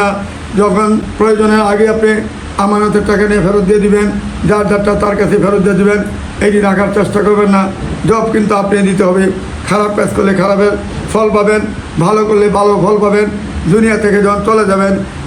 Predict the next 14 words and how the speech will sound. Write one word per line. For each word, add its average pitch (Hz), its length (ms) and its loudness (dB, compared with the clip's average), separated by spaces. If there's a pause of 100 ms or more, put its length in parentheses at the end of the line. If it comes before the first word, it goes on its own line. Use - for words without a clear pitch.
আপনার 208 300 0
জব 202 220 2
আপনি 190 200 0
দিতে 190 220 2
হবে। 190 160 0
আপনার 190 280 0
ছেলে 208 180 2
মেয়ে 202 220 0
দিবে 196 140 2
না, 196 120 2 (460)
আপনার 196 380 0
বউ 214 140 4 (100)
দিবে 202 140 2
না, 202 100 2